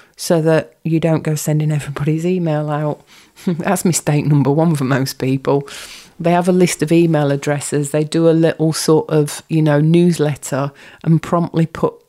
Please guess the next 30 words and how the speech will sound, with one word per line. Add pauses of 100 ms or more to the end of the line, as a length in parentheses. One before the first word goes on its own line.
(300)
all
the
email
addresses (200)
in
the
send
to
box,
and
everybody
<laughs>
knows
everybody's
email. (460)
Uh,
I've
done
it
before. (360)
Big
apology
comes,
especially
if
it's
a
marketing
one. (800)
Anyway,